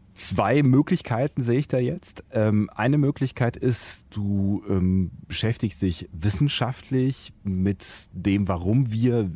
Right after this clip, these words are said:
wie trinken, also warum auch so Sachen wie, ähm, Gruppendruck vielleicht eine Rolle spielen bei, bei Alkoholkonsum. Oder aber, ähm,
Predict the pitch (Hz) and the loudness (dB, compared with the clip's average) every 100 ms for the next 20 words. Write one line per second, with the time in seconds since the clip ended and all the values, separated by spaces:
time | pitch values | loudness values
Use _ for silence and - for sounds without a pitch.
0 | 87 90 95 120 139 - - 107 135 185 | -10 -6 -2 -2 -2 -4 -4 0 0 0
1 | 190 208 110 95 85 87 104 117 - - | 0 0 0 -2 -2 -2 0 -2 -4 -4
2 | 101 - - - 95 98 104 104 95 98 | -4 -4 -14 -14 -6 -4 -2 -2 -2 0
3 | 98 95 - - - - 92 90 95 - | 0 -2 -6 -20 -20 -4 0 0 0 -2
4 | - 101 101 - 90 82 85 85 156 170 | -2 -2 -4 -4 -4 -4 -2 -2 -2 -4
5 | - 135 147 156 156 - 107 110 113 98 | -6 -4 -2 0 -4 -2 -2 0 -2 -4
6 | - 104 117 110 117 - 131 135 127 147 | -4 -4 -2 -2 -4 -4 -8 -6 -4 -2
7 | 190 - - - - - 127 151 156 143 | -2 -6 -20 -20 -20 0 2 4 4 2
8 | - 135 139 127 127 127 - 110 113 113 | 0 0 2 2 2 0 0 0 2 2
9 | 113 | 0